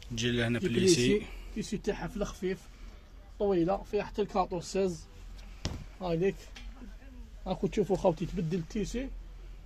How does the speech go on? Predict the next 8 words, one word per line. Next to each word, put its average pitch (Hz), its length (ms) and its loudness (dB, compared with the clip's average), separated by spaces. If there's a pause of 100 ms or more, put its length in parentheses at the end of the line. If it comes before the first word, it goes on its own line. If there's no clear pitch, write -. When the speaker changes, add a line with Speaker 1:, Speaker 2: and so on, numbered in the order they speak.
(120)
Speaker 2:
وتبدل 196 640 -2 (140)
لا 214 120 2
ديكوب 185 440 0
تاعها 208 240 2
ولا 214 180 6
كولر، 147 340 -4 (1000)
حلوه 214 400 4
بزاف 151 560 -2